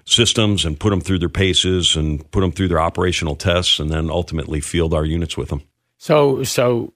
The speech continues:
Speaker 2: as we receive those helicopters or prior to that, what are you doing to,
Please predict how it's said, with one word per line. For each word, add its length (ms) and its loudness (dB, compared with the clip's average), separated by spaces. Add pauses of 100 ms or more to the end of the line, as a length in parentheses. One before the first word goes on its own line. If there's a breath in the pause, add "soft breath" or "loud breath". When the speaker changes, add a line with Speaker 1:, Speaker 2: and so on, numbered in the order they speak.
(220)
Speaker 2:
as 280 2
we 240 4
receive 420 0
those 220 0
helicopters 680 0
or 140 0
prior 500 2
to 300 2
that, 380 0 (560)
what 300 2
are 40 4
you 160 4
doing 320 2
to, 220 0